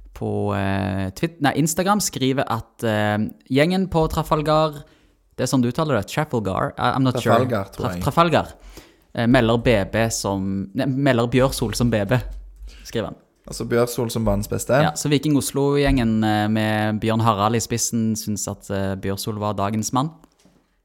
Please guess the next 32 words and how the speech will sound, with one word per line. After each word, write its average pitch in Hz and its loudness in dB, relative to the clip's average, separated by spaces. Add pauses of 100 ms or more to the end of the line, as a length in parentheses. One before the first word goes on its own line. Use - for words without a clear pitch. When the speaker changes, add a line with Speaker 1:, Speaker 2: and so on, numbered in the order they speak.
(120)
Speaker 1:
Det 120 2
er 113 6
jeg - 6
Speaker 2:
Ja. - 6
Speaker 1:
ikke 107 2
helt - -6
enig 82 -2
i, - 0
men 120 4
han 127 4
var 117 6
god, 101 -4
bedre 113 2
i 113 2
dag. 92 0 (200)
Speaker 2:
Ja, 151 2
altså 143 -2
han 139 0
får 131 4
jo, 147 6
eh, 131 4
Janni 135 2
er 117 2
jo 117 4
da 110 2
vår 107 2
beste, 104 -2
han 143 0
får 117 -4
syver 123 0 (380)
på, 117 2
ehm, 110 0